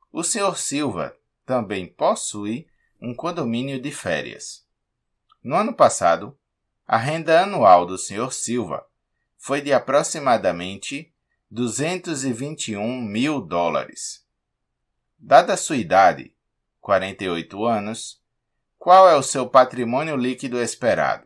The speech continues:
De acordo com nossa equação de riqueza, seu patrimônio líquido deve ser de um milhão sessenta mil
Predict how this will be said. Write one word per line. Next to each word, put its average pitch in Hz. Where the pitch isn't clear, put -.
De 143
acordo 160
com 147
nossa 127
equação 151
de 156
riqueza, 98
seu 175
patrimônio 143
líquido 95
deve 135
ser 95
de 98
um 139
milhão 98
sessenta 143
mil 95